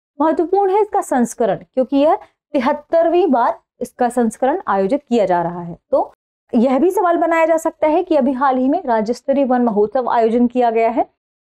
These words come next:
इसका यह कौन सा संस्करण है? तो यह इसका तिहत्तरवां संस्करण है। हमारे ऑप्शंस है सवाल के मुताबिक जोधपुर, जयपुर, सीकर या जालौर। तो इस सवाल का सही जवाब है ऑप्शन ए, जोधपुर। यानी मुख्यमंत्री जी ने कहां पर?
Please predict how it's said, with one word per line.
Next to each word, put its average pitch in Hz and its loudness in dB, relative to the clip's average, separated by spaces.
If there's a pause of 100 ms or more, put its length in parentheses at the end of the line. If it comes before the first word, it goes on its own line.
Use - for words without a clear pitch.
(140)
इसका 339 -2
यह 330 2
कौन 226 -2
सा 302 -2
संस्करण 285 0
है? 294 2
तो 247 0
यह 226 2
इसका 247 -2
तिहत्तरवां 247 -2
संस्करण 285 0
है। 294 0
हमारे 247 2
ऑप्शंस 311 -2
है 349 2 (320)
सवाल 262 -2
के 339 -2
मुताबिक 302 0 (300)
जोधपुर, 330 0
जयपुर, 277 0
सीकर 311 0 (120)
या 233 0
जालौर। 208 0
तो - -8
इस 202 -2
सवाल 214 -2
का 220 0
सही 226 0
जवाब 220 0
है 311 0
ऑप्शन 254 -4
ए, 320 0 (460)
जोधपुर। 233 0 (840)
यानी 269 4
मुख्यमंत्री 254 0
जी 285 -2
ने 302 0
कहां 233 -2
पर? 339 -2